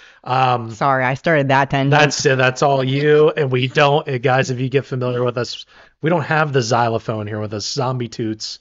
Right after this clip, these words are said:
Speaker 2: He, he,
Speaker 1: Salt
Speaker 2: he
Speaker 1: the
Speaker 2: took it back.
Speaker 1: When we get off track, one of us hits that xylophone. So be on the lookout for that, 'cause probably gonna happen a lot once again, even though I make these empty <laughs> promises. Um, <clears throat> so regarding this movie,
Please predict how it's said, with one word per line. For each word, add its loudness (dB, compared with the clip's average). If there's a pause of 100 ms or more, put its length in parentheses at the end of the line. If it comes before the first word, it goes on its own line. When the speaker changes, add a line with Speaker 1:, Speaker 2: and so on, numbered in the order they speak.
Speaker 2:
He, 0
he, 2
Speaker 1:
Salt 2
Speaker 2:
he 2
Speaker 1:
the -2
Speaker 2:
took 0
it 2
back. 2
Speaker 1:
When 2
we 2
get 2
off 2
track, 0
one -4
of -4
us -6
hits -8
that -8
xylophone. -8
So -8
be -4
on -2
the -4
lookout -6
for -10
that, -6
'cause -8 (500)
probably -2
gonna -10
happen -10
a -2
lot -6
once -6
again, -2
even -4
though -2
I -4
make -4
these -4
empty -2
<laughs> -2
promises. 0 (400)
Um, 2 (500)
<clears throat> 2
so 2
regarding 0
this -4
movie, -8